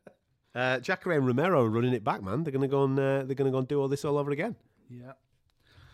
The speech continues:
Speaker 2: It's, it's weird, that weight class right now, because I feel like it's hard to get excited. 'Cause what does the winner of that, does that move the winner of that forward in any way?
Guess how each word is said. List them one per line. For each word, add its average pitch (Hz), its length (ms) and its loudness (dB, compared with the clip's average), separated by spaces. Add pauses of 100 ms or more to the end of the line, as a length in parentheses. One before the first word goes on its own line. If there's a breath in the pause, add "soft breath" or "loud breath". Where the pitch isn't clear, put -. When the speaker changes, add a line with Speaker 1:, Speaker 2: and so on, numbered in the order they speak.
(560 soft breath)
Speaker 2:
It's, - 260 -10
it's - 160 -6
weird, 240 360 0
that 247 180 -4 (180)
weight 202 220 -2
class - 260 -2
right 240 160 -2
now, 208 160 0
because 151 300 -2
I - 20 -2
feel 208 280 -2
like 220 200 -2
it's 196 180 -4
hard 185 180 2
to - 80 -10
get 202 80 0
excited. 170 580 -4 (460)
'Cause 156 120 -6 (220)
what 240 240 -4
does 220 140 -2
the - 60 4
winner 202 260 0
of 196 60 0
that, 190 180 -2 (240)
does 165 140 0
that 220 180 0
move 208 160 0
the 190 80 0
winner 196 180 -4
of 190 60 -8
that 190 140 -2
forward 220 360 -4
in 233 80 -4
any 196 160 -4
way? 214 140 -4